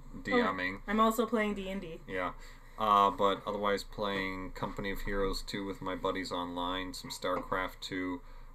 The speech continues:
Speaker 2: uh, Walking War Robots on the iPad. It's on Android too. Nice game, free game. Uh, if you're a fan of mechs,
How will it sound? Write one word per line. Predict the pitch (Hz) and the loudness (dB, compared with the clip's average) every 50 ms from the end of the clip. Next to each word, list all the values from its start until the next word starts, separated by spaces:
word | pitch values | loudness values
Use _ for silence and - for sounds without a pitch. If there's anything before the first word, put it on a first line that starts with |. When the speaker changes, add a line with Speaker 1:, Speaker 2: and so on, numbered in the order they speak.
| - - 95 | -12 -4 0
Speaker 2:
uh, | 98 98 95 92 92 92 92 95 92 - - - - | 2 4 4 6 6 6 6 4 2 0 -2 -6 -4
Walking | 101 101 123 143 143 - 156 127 117 | 0 2 4 4 2 2 0 0 4
War | 117 123 127 123 | 6 8 8 8
Robots | 113 113 113 120 120 - 92 76 - - - - - - - - - - - - - - - - - - - - - | 8 8 6 6 6 6 4 2 0 -2 -6 -8 -8 -8 -10 -16 -18 -20 -20 -20 -18 -16 -16 -16 -16 -14 -12 -6 -4
on | 98 95 95 95 95 95 95 90 90 90 90 | 0 0 2 2 2 0 0 -2 -4 -6 -6
the | 85 92 | -4 -2
iPad. | 90 92 95 95 92 - - 90 82 80 80 85 85 80 - - 78 | 0 0 0 -2 -2 -4 -4 -4 -4 -2 -4 -4 -6 -6 -8 -12 -12
It's | 78 - - | -10 -4 -4
on | 98 95 90 | -4 -2 -2
Android | 90 90 90 90 - 98 95 90 87 80 - | -4 -4 -4 -6 -4 -2 -2 -2 -4 -6 -6
too. | - 107 104 104 98 - - - - - - - - - - - | -6 -4 -4 -4 -6 -8 -12 -16 -16 -16 -16 -16 -16 -16 -10 -2
Nice | 104 107 123 127 - | 2 2 4 2 2
game, | - - 107 104 104 101 | 0 -2 -2 -2 -2 -6
free | - - 113 110 107 | -8 -6 -6 -6 -4
game. | 101 104 98 95 95 95 95 95 - - - - - - - - - | -2 0 0 0 0 -2 -4 -8 -10 -12 -16 -20 -20 -20 -18 -10 -6
Uh, | 87 95 95 95 92 90 | -4 -2 0 0 0 -2
if | - - | -4 -4
you're | 104 101 | -4 -4
a | 95 | -4
fan | - - 98 98 98 | -2 -2 -2 -2 -2
of | 95 90 80 82 | -2 -4 -4 -4
mechs, | 90 90 92 92 - - - - - - | -2 -2 -2 -2 -2 -4 -6 -4 -6 -8